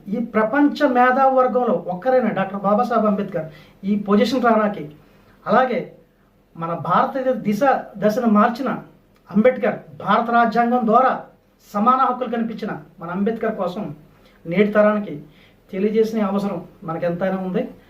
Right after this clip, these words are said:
కాబట్టి ఈ రోజున అంబేద్కర్ చరిత్ర అంటే, ఆయన మధ్యప్రదేశ్లో మావు అనే గ్రామంలో జన్మించారు. తండ్రి మాలోజీ సక్పాల్,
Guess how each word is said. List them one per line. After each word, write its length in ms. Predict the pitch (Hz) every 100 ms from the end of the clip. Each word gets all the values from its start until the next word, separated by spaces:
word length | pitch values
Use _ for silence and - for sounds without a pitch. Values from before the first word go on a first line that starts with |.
| _ -
కాబట్టి 340 | 196 240 233
ఈ 220 | 277 233 233
రోజున 300 | 254 269 254
అంబేద్కర్ 480 | 233 247 262 247
చరిత్ర 240 | 240 233 226
అంటే, 180 | 226 214
ఆయన 360 | 214 180 214 226
మధ్యప్రదేశ్లో 1040 | 208 202 226 214 220 208 226 233 175 165 - - -
మావు 300 | 175 208 220
అనే 160 | 226 208
గ్రామంలో 560 | 202 196 208 214 202
జన్మించారు. 720 | 180 185 208 202 208 208 226 - _ _ -
తండ్రి 460 | 208 220 214 170 147
మాలోజీ 400 | 175 196 214 220
సక్పాల్, 440 | 233 - - 262